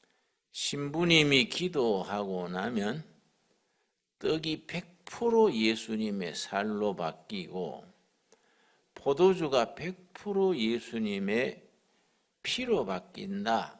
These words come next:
그걸 화채설, 화채설. 그거는 근거 없는 얘기다. 떡은 떡이고 포도주는 포도주지 뭘 기도한다고 그 자리에서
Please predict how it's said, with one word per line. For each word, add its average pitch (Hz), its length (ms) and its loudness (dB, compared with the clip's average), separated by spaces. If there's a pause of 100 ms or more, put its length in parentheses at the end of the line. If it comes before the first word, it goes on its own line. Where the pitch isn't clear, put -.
(120)
그걸 101 220 -14
화채설, - 1000 -4
화채설. - 840 -10 (1700)
그거는 107 600 -2
근거 185 540 -2
없는 107 420 -4
얘기다. - 760 -10 (1300)
떡은 247 440 -4
떡이고 170 600 0
포도주는 131 760 -2
포도주지 92 1300 -6 (580)
뭘 247 380 6
기도한다고 131 920 -2
그 107 160 -4
자리에서 104 560 0